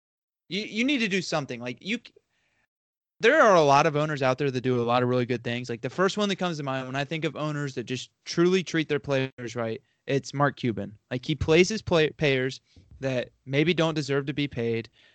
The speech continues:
Um, he does well by his players. He truly cares about them. He does well for the community,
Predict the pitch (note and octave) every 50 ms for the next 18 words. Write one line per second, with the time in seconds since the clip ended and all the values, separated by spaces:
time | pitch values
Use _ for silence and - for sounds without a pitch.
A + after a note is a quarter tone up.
0 | _ _ _ - A#2+ B2+ B2 A2+ G#2+ G#2+ G#2+ A#2 - _ _ _ _ _ _ -
1 | D3 C3 D#3 D3+ C#3+ B2 C3+ C#3 D3+ D#3 D#3 D#3 D3+ D3+ D3 - - - D3+ D3
2 | C#3+ D3 D3 D3 D3 D3 C#3+ - - _ _ _ _ _ _ _ _ - C#3 C3
3 | B2+ B2 B2 A#2 - - - - E3+ F3+ F3+ F3+ D#3+ D#3+ D#3 D#3 C#3+ C#3 C#3+ C#3
4 | C3 - C#3 C3+ C3+ C#3 C3+ A#2 C3+ C3 A2+ B2 C3 C#3 C#3 - D#3 C#3+ C#3+ -
5 | D3 C#3 C3+ C3 C3 B2+ A#2+ B2+ B2+ B2+ C3 B2+